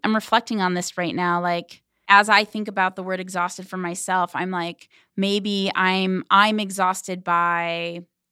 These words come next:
self-sacrificing when I don't want to, showing up in ways that don't feel good to me. Like, like maybe exhausted doesn't actually mean energy levels. It means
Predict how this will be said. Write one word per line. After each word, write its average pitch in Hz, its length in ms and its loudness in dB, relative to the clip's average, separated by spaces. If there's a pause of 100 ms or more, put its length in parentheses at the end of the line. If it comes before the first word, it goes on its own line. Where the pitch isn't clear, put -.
(380)
self-sacrificing 226 960 2
when 208 120 -4
I 196 80 0
don't 196 200 -2
want 190 280 -2
to, - 420 -10 (200)
showing 226 400 2
up 220 160 4
in 208 120 -2
ways 196 220 0
that 190 100 -4
don't 185 200 0
feel 185 200 0
good 190 240 -2
to - 80 -8
me. 180 80 0
Like, 214 340 4
like 214 240 2
maybe 226 420 0
exhausted 190 540 0
doesn't 180 260 -4
actually 185 400 -6
mean 180 360 -2
energy 190 520 -2
levels. 220 420 2
It 185 120 -4
means 180 580 0